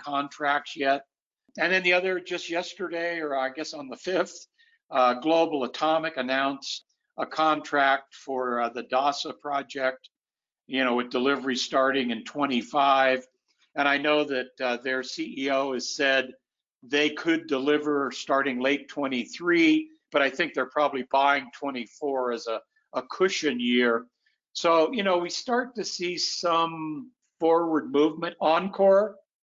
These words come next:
you know, they've got, I guess, three contracts for the Rosita restart,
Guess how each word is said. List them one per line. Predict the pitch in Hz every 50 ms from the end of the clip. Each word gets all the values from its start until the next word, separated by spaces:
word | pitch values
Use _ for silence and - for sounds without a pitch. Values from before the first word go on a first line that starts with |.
| _ -
you | 180 156
know, | 147 147 147 147
they've | 143 151 151 151 151 -
got, | 170 160 156 147 151 151
I | 143 135
guess, | 135 147 139 131 - -
three | - - 170 180 175
contracts | 175 - 165 160 156 160 156 156 - 160 151 151 151 156 156 - - - - _ _ _ _ _ _ _ _
for | - - 143 135 131 127
the | 120 127
Rosita | 123 120 131 127 127 123 123 135 147 156 160 165 170 156
restart, | 147 143 151 151 156 156 - - - 165 143 143 143 147 147 -